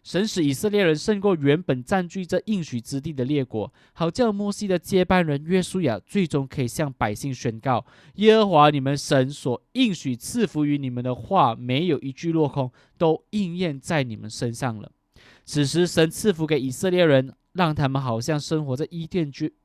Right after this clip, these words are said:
伊甸园中一样。神以律法来治理以色列百姓，直接启示他们，亲自住在他们中间，赐福给他们，又引领百姓进入他所应许的美地。可是百姓却和亚当夏娃一样，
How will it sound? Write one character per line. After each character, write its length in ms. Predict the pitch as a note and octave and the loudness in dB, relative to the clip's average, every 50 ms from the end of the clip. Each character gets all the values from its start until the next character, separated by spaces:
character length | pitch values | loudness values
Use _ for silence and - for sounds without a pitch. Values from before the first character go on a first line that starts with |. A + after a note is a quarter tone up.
| _ _ _ | _ _ _
伊 140 | F#3 F3+ F3 | -8 -8 -2
甸 200 | - G#3+ F#3 D3+ | 2 2 2 4
园 220 | B2 A#2 A2+ A#2+ | 2 0 -2 -2
中 220 | C3 - C#3 C3+ F#2+ | -2 -4 -4 -4 -6
一 120 | A2+ A2+ | -6 -6
样。 200 | B2+ B2+ A2 A#2 - _ _ _ _ _ _ _ | -4 -4 -6 -6 -10 _ _ _ _ _ _ _
神 240 | - - D#3 E3+ F#3 | -2 0 0 0 2
以 160 | - D#3 C#3 | 0 2 2
律 240 | C#3+ F3 A3 B3 A3+ | 2 4 4 4 4
法 200 | - - B2+ A#2+ | 4 4 4 4
来 120 | A2+ A#2 C3 | 4 2 0
治 220 | - - F#3+ G3 | -2 -2 -2 -2
理 80 | D#3 C3+ | -2 -2
以 140 | G2+ B2 | -4 -8
色 160 | B2 - E3+ E3 | -6 -2 0 2
列 120 | D#3+ D#3+ | 2 2
百 220 | D3+ - A2+ A2 | 2 2 0 0
姓， 260 | A2+ - D#3+ D3 C3 - | -2 -4 -4 -6 -6 -8
直 200 | - - D3+ F#3 | -6 -4 -4 -4
接 220 | G3+ - B3 A#3+ A3+ | -2 0 0 0 0
启 260 | - - - - A#2+ | 0 -4 -8 -10 -10
示 200 | A2+ - E3+ E3 | -6 -6 -4 -4
他 180 | D3 C#3 C3+ B2+ | -2 -2 -2 -2
们， 180 | B2 A2+ A2 A#2 _ _ _ _ _ | -2 -4 -8 -8 _ _ _ _ _
亲 400 | - - - A3 A3+ A3+ A3 A3 | -8 -6 -2 0 0 0 -2 -4
自 180 | - - A#3 G#3+ | -6 -6 -6 -6
住 200 | F3 - - E3+ | -6 -8 -8 -4
在 120 | F#3+ F3 | -2 -2
他 160 | E3 D#3+ D#3 | -2 -2 -2
们 160 | C#3+ C3+ C3 B2+ | -2 -2 -4 -4
中 160 | - C3+ C3 | -4 -4 -4
间， 200 | B2+ C3+ C3 B2+ | -4 -6 -6 -6
赐 260 | - - - F#3 D#3+ | -8 -6 -4 -4 -4
福 180 | - - B2+ A#2 | -2 -4 -4 -4
给 160 | - A2+ G#2+ | -2 -4 -4
他 200 | - A2+ A2+ A2 | -4 -4 -4 -4
们， 160 | A2 G#2+ G#2+ - - F#3 E3+ - - | -4 -6 -8 -10 -16 -20 -20 -10 -4
又 380 | G#3+ B3 B3+ B3 A3 F3 D#3 - - | 2 6 8 8 8 6 4 2 0
引 240 | D3+ D3 D3 F3 E3 | -2 -2 0 0 0
领 160 | D3+ D3 D3 | -2 -2 -2
百 240 | - B2+ A#2 A#2 A#2+ | -2 -2 0 0 -2
姓 300 | - - E3 D#3 D3 - _ | -2 -4 -4 -4 -6 -8 _
进 260 | - - F#3+ F3 E3+ | -6 -2 -2 0 2
入 180 | E3+ E3+ D#3 C#3+ | 4 4 4 4
他 240 | - C3 C#3+ D3 C#3+ | 2 -2 -4 -2 -2
所 240 | C3+ - D#3+ - - | -2 -2 -4 -6 -6
应 120 | - F3 D#3 | -6 -8 -8
许 160 | C#3 - B2+ | -8 -8 -8
的 120 | A2+ A#2 | -8 -8
美 200 | A2 G#2+ G#2 G2 | -8 -8 -10 -12
地。 300 | G2+ _ - B2+ A2 C3 - _ _ _ _ _ _ _ _ _ | -12 _ -10 -10 -10 -12 -16 _ _ _ _ _ _ _ _ _
可 140 | - - C3+ | -8 -6 -4
是 160 | - - F#3+ | -2 0 -2
百 240 | E3+ - - B2 A#2+ | 0 2 0 0 0
姓 260 | A#2 - - F3+ D#3+ | -2 -4 -6 -6 -8
却 220 | D3 - - F3+ D3+ | -6 -4 -4 -2 -2
和 160 | C#3 B2+ B2 | 0 0 -2
亚 180 | A#2+ A#2 G#2+ G#2+ | 0 -2 -2 -4
当 200 | - A#2+ A#2+ B2 | -4 -6 -6 -6
夏 260 | - - E3+ D3 C3 | -4 -2 -2 0 0
娃 140 | B2 A#2 F#2 | 0 -2 -4
一 100 | A#2+ A#2+ | -4 -4
样， 260 | B2+ B2 A#2 A2+ | -4 -4 -4 -6